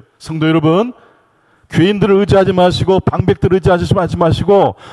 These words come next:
도울 힘이 없는 인생을 의지하지 마시고 창세기 일 장 일 절 말씀 만유의 주이신 하나님을 신뢰하고 바라보실 수 있기를 축원합니다. 순간적으로 나답과 아비후는 한눈을 팔았던 것 같아요.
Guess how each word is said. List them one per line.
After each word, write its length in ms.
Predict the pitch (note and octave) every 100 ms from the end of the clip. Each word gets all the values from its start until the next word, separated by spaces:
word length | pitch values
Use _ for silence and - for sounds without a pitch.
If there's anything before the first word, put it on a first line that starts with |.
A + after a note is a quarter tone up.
| -
도울 340 | - E3 G#3+ A3
힘이 180 | A3 A3
없는 220 | G#3+ G#3
인생을 480 | E3+ A3+ F#3+ A3+ G#3+
의지하지 380 | G#3+ G3+ G#3 A3
마시고 760 | F3 E3 - G3 G3 A#2+ G2+ -
창세기 400 | - A3+ G#3+ G#3
일 100 | G#3+
장 180 | G3+ G#3
일 100 | G#3
절 160 | A3+ G#3
말씀 440 | F3+ D#3 F#3 C3+ - - -
만유의 600 | C3+ E3 G#3+ A#3 A#3 A3+
주이신 500 | - G3 G3+ - F3+
하나님을 640 | E3 G#3+ G#3 G3+ F3 A3 C4 _ _
신뢰하고 840 | - - A3+ G3+ E3+ D#3+ C#3 D#3+ G#3+ - -
바라보실 540 | - D3 D#3 C#3+ C#3+ D3
수 140 | -
있기를 400 | B2+ - C3+ F#3 - _
축원합니다. 720 | - - C3+ G#2 F#2 E2+ D#2+ - _ _ _ _ _ _ _ _ _ _ _ -
순간적으로 600 | - A3+ B3+ A#3+ B3 A#3+
나답과 520 | A3 G#3+ A3 A3 F#3+
아비후는 720 | E3+ G#3 G3+ F3+ A#3 E3+ G2+ A2+ _ _ _ _ _ _
한눈을 400 | - A3+ A3+ A3
팔았던 360 | - F#3 F3+ E3+
것 60 | D3+
같아요. 460 | A#2 - F#2+ F2